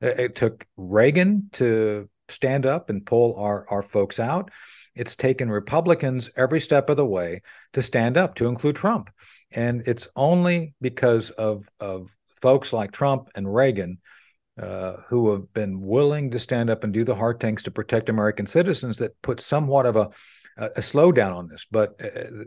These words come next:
as you pointed out, the very thing that's, that the Obama, Biden administration are doing is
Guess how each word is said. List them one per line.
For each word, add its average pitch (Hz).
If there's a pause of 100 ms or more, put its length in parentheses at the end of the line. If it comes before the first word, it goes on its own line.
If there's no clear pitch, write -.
(160)
as 107
you 113
pointed 113
out, 127 (760)
the 110
very 139
thing 131
that's, - (160)
that 104
the 92
Obama, 117 (400)
Biden 113
administration 101 (540)
are 98
doing 110
is 92